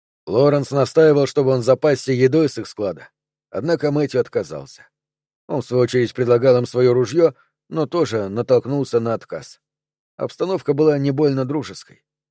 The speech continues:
Поняв, что он всерьёз вознамерился покинуть их, новые знакомые огорчились и нахмурились. Все, за исключением Эйприл.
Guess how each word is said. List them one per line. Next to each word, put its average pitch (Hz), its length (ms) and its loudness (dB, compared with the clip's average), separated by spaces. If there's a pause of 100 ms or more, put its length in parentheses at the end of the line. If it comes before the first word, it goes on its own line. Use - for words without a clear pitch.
(240)
Поняв, 147 320 -8
что 120 140 -2
он 110 80 -4
всерьёз 120 380 -4
вознамерился 120 680 -2
покинуть 127 460 -4
их, - 160 -8 (440)
новые 117 280 -4
знакомые 117 480 -2
огорчились 131 680 0
и 127 60 -12
нахмурились. 95 760 -8 (340)
Все, - 380 -6 (220)
за 120 180 0
исключением 120 680 -2
Эйприл. 98 440 -8